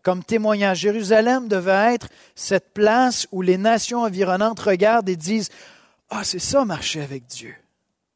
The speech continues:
Les peuples environnants qui vouaient toutes sortes de cultes à toutes sortes d'idoles et qui avaient des pratiques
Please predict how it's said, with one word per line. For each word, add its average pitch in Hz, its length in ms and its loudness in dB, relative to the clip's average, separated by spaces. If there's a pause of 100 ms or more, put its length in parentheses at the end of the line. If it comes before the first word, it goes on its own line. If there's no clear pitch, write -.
(1120)
Les 214 220 4
peuples 302 400 2
environnants 226 640 2
qui 208 160 -8
vouaient 208 280 4
toutes 226 140 -12
sortes 233 280 0
de 190 120 4
cultes 233 460 2
à 185 60 2
toutes - 180 -14
sortes 214 240 0
d'idoles 202 540 4
et 170 40 4
qui 185 120 0
avaient 175 120 2
des 185 140 0
pratiques 214 460 0